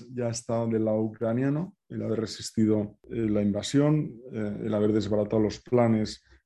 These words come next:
para conquistar Kiev, el estar haciendo frente, eh, en el Donbass y, y en otras regiones del país,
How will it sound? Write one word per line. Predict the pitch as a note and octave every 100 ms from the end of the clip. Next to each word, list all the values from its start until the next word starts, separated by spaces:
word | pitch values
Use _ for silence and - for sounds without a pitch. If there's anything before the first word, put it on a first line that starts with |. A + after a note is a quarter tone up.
| -
para | G#2
conquistar | G2+ G#2 G2 - G2
Kiev, | G#2 C#3 D3+ D3 - A2 - - _ - -
el | A2 G2+ F#2 F2+ A2
estar | - - A2+
haciendo | G#2 A2 G#2
frente, | - A#2+ A#2 A2+ A2 G#2 - _ -
eh, | A#2+ G#2 A2+ - _ -
en | -
el | A2
Donbass | G#2 G#2 G#2+ B2 A#2+ A#2+ - C#3
y, | A#2 - F2+
y |
en | A2
otras | A2 G#2+ G#2+ - - - _ -
regiones | A2+ - A#2+ A2+ A2 G#2 - _ _ _ _ -
del | B2 G#2+
país, | A2 A2+ A#2 - -